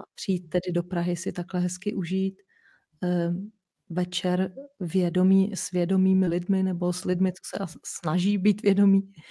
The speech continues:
tak můžete si zakoupit vstupenku na W W W S M S ticket tečka C Z a tam najdete tedy všechny informace. Je to třetího třetí, na bránu třetího třetí. Máš ještě k tomu nějaké informace,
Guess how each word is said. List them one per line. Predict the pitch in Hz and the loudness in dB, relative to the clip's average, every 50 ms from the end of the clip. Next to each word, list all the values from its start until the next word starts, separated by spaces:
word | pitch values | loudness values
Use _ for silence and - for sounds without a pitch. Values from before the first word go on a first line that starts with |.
| - - - - _ | -20 -20 -20 -18 _
tak | - 160 160 - | -10 -8 -4 -2
můžete | 170 170 160 170 - - 175 | -2 -2 -2 -4 -6 -8 -8
si | 175 - 190 | -4 -2 -2
zakoupit | 170 165 160 - - 170 170 - 180 180 | -2 -2 -4 -4 -6 -6 -4 -4 -6 -6
vstupenku | - - - 190 - - 175 175 175 175 - 180 180 | -6 -8 -6 -8 -4 -2 -2 -2 -2 -2 -2 0 0
na | 175 170 170 165 165 | 0 0 0 -4 -2
W | 160 165 170 165 | -2 -2 -2 0
W | 170 175 170 | 0 -2 -2
W | 170 180 175 175 - | 0 0 -2 -2 -2
S | - 170 - - | -6 -6 -6 -4
M | 185 180 170 | -2 -2 -2
S | 170 160 - | -2 -4 -6
ticket | - _ 185 180 180 - 180 180 180 - - _ | -6 _ -6 -4 -2 -2 -4 -4 -4 -8 -14 _
tečka | - 175 - - - - 185 175 | -8 -8 -8 -8 -10 -8 -8 -8
C | - - - 170 165 | -6 -4 -4 -2 -2
Z | 160 175 160 170 170 - 277 220 | -2 -2 -2 -2 -4 -8 -10 -12
a | 180 | -10
tam | - - 160 160 165 165 | -6 -4 -2 -2 0 0
najdete | 165 165 160 156 160 160 - 175 175 | -2 -2 -2 -2 -4 -4 -6 -8 -8
tedy | - - 170 160 170 170 - _ _ _ _ _ _ | -6 -6 -4 -2 -2 -4 -4 _ _ _ _ _ _
všechny | - - - - - 196 | -16 -14 -10 -4 -2 -2
informace. | - 196 175 180 - 175 170 170 170 165 170 - - - 175 | 0 2 0 0 0 -2 -2 0 0 -2 -4 -6 -4 -2 -2
Je | 170 | -2
to | 165 - 170 | -2 -4 -8
třetího | - - - 170 - - 175 170 180 175 | -8 -6 -6 -6 -6 -4 -4 -2 -2 -2
třetí, | 175 - - - 165 - - 180 170 160 - _ _ _ - - - _ _ | -2 -4 -6 -6 -6 -4 -2 -2 -2 -2 -4 _ _ _ -20 -20 -20 _ _
na | 180 180 180 | 0 2 2
bránu | 170 160 185 175 175 170 175 175 175 185 180 | 2 2 2 2 2 2 2 2 2 2 2
třetího | 180 - - 170 - - 175 165 180 175 | 0 -2 -6 -4 -2 0 0 0 0 -2
třetí. | - - 185 165 170 - - 175 165 160 - _ _ _ _ _ - - - _ _ | -2 -4 -4 -4 -4 -4 -4 -4 -4 -4 -8 _ _ _ _ _ -20 -20 -20 _ _
Máš | 175 165 165 - - | -4 -4 -4 -4 -4
ještě | 185 165 - - 202 185 | -6 -6 -4 -4 -4 -4
k | 196 - | -4 -4
tomu | - 185 185 180 180 | -2 0 0 2 2
nějaké | 180 180 180 175 175 180 180 196 - | 2 2 2 0 0 -2 -2 -4 -4
informace, | - - 180 175 175 - - 180 175 175 175 170 - - - 190 180 180 175 185 196 | 0 0 0 0 0 -2 -4 -2 -2 -2 -2 -4 -6 -6 -4 -2 0 0 0 -2 -4